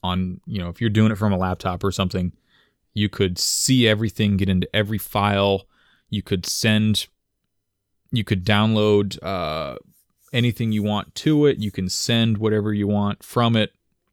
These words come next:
I mean, it is full control, as it's exactly what you would assume it to be.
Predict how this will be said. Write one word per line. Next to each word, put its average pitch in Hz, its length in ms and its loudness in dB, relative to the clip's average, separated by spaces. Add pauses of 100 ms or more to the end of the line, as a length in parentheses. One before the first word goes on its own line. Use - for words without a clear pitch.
(200)
I - 20 -8
mean, 95 200 -2
it 110 100 2
is 101 320 -4 (340)
full 123 380 2
control, 107 600 2
as 90 240 -6
it's - 280 -12
exactly 101 480 -2
what 98 160 0
you 98 100 -2
would 95 80 -2
assume 92 300 -4
it 87 80 -6
to 87 80 -8
be. 87 260 -4